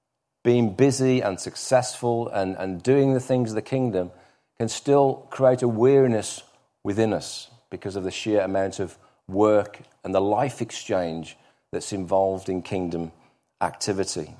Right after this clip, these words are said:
And sometimes, you know, God's running and we're running to keep up, aren't we? We're running to catch up, and it,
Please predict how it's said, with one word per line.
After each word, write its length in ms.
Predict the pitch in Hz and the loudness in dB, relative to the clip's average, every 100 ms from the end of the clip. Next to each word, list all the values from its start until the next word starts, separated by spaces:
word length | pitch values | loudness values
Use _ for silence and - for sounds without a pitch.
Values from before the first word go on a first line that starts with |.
| _ _ _ _ _ _ _ _ _ _ - | _ _ _ _ _ _ _ _ _ _ -12
And 80 | - | 0
sometimes, 600 | 139 135 135 123 117 - _ _ _ _ _ - | 2 6 6 6 2 -4 _ _ _ _ _ -4
you 60 | 110 | 2
know, 100 | 104 | 2
God's 360 | 95 135 113 | 6 4 4
running 320 | 110 127 123 117 | 4 6 6 4
and 120 | 113 | 4
we're 200 | 123 117 | 6 6
running 260 | 120 120 | 4 4
to 80 | 117 | 0
keep 320 | - 117 101 | -4 -6 -2
up, 140 | 98 92 | -2 0
aren't 160 | 85 | -2
we? 100 | 80 | -2
We're 120 | 82 92 | -4 -2
running 260 | 104 101 | -2 -2
to 80 | 98 | -8
catch 320 | - 98 - | -8 -8 -8
up, 120 | 92 90 | -8 -6
and 100 | |
it, 140 | 90 | -6